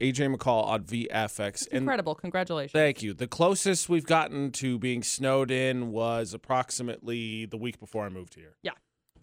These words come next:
Speaker 1: Hadn't, hadn't happened since. We've had some snow,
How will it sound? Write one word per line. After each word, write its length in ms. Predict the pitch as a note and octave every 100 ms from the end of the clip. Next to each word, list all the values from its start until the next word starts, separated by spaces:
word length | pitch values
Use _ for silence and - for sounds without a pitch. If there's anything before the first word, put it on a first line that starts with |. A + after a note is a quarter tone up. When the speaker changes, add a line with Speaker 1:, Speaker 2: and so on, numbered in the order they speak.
| _ _ _ -
Speaker 1:
Hadn't, 340 | D#3+ D#3+ - C3+
hadn't 260 | E3+ F#3
happened 380 | E3+ E3 D3 B2
since. 140 | A#2
We've 120 | A#2+ D3
had 200 | E3+ -
some 280 | - A#3+ C#4
snow, 500 | - G#3 F#3 A3